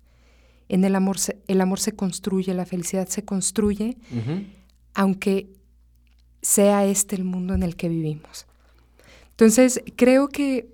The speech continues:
Speaker 1: va un poco por ahí la idea del amor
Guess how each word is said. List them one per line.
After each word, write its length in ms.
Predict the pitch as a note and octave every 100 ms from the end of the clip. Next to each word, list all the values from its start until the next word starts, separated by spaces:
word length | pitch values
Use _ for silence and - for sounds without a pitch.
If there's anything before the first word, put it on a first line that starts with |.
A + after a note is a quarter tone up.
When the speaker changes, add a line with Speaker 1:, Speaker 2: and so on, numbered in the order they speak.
| - -
Speaker 1:
va 240 | G#3+ A#3
un 240 | A#3 A#3+
poco 320 | A#3+ B3 B3 B3+
por 160 | A3+
ahí 440 | G3 F#3+ F#3+ G3+ G#3 _ _ _ _ _ _ _ - _ _ _ _ _ _
la 220 | G3+ G3
idea 440 | G3 F#3+ G#3+ A3 A#3
del 160 | A#3
amor 560 | G3+ F#3+ G3 G3+ A3